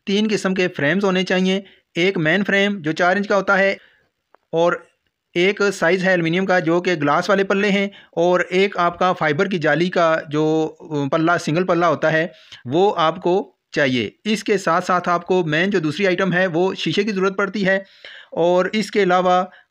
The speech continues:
आपको जाली की ज़रूरत पड़ती है। जाली एल्युमिनियम में भी आती है, कॉपर के अंदर भी आती है और फाइबर के अंदर भी आती है, लेकिन mostly लोग फाइबर वाली जाली ही इस्तेमाल करते हैं।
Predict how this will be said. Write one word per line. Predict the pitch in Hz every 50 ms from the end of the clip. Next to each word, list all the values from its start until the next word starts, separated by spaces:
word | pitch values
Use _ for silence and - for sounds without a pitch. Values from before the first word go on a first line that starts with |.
| _ -
आपको | 160 165 175 180 175 - - - 185 180 180 180 185 175
जाली | 143 135 147 156 175 208
की | 226
ज़रूरत | 214 190 190 196 196 190
पड़ती | 196 190 190 202
है। | 185 190 190
जाली | 151 156 151 160 180 190
एल्युमिनियम | 180 165 160 160 170 196 214
में | 214 214
भी | 208 208 196
आती | 190 180 180 208
है, | 185 196 208
कॉपर | - 190 185 180 233 233
के | 214 214
अंदर | 202 190 214 202
भी | 202 196
आती | 185 180 185 196
है | 185 196 196 202
और | - 185 180 190 202 240 - -
फाइबर | - 170 156 151 202 196
के | 175 151
अंदर | 127 123 123
भी | 120 123
आती | 123 120 123 147
है, | 139
लेकिन | 147 151 170 151 135 139 143
mostly | 165 - - 202 208 208
लोग | 185 180 180 185 190 -
फाइबर | 165 165 160 180 214
वाली | 202 190 165
जाली | 147 160 147 165 165
ही | 170 180
इस्तेमाल | 208 - 147 - - 147 139 131 127
करते | 117 117 117 - -
हैं। | 120 120 104 95